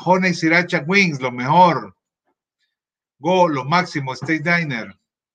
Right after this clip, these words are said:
No se escucha. <laughs> Ja, creo que en algún momento nos perdieron, pero ya, ya nos recuperaron. Este,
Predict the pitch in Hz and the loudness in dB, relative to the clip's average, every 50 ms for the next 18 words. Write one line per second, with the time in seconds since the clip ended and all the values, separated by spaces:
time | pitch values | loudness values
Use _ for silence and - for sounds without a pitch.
0 | _ _ _ _ _ _ _ _ _ _ _ _ _ _ _ _ _ _ _ _ | _ _ _ _ _ _ _ _ _ _ _ _ _ _ _ _ _ _ _ _
1 | _ _ _ _ _ _ _ _ _ _ _ _ _ _ _ - 147 170 180 160 | _ _ _ _ _ _ _ _ _ _ _ _ _ _ _ -6 0 0 2 2
2 | 170 151 - 202 208 190 - 143 120 92 - - - - - - 208 - - - | 0 -2 2 2 2 2 2 0 -2 -2 -4 -14 -18 -12 -4 -2 -2 -2 0 0
3 | 160 160 160 143 151 143 143 139 135 160 160 151 147 156 165 165 160 156 143 135 | 0 0 0 0 0 0 0 0 0 -2 -4 -4 -2 -2 -2 -2 -2 -4 -4 -4
4 | 127 - 151 147 151 165 180 180 165 147 123 117 127 120 120 139 151 139 117 - | -4 -4 -4 -4 0 2 2 2 2 2 0 -2 -4 -2 0 2 2 0 0 -4
5 | - - _ _ _ _ _ - 147 156 160 165 156 156 143 - 139 - 139 147 | -10 -20 _ _ _ _ _ -4 -4 -2 -2 -4 -4 -4 -6 -8 -10 -6 -2 0
6 | 165 160 143 123 101 92 - _ _ _ _ _ _ _ _ _ - - _ _ | 2 2 0 0 -4 -12 -16 _ _ _ _ _ _ _ _ _ -20 -20 _ _
7 | _ _ - 123 127 131 123 - - - - 139 135 135 127 120 104 - | _ _ -4 0 0 0 0 -4 -10 -6 0 2 4 4 4 2 -2 -6